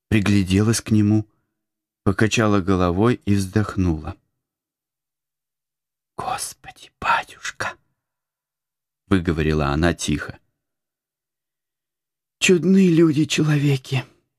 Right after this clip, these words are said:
Ведь вот ты любишь меня.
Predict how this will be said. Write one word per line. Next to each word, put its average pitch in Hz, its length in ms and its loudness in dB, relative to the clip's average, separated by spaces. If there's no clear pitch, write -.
Ведь 143 240 -4
вот 143 160 -2
ты 151 120 4
любишь 135 480 2
меня. 85 380 -2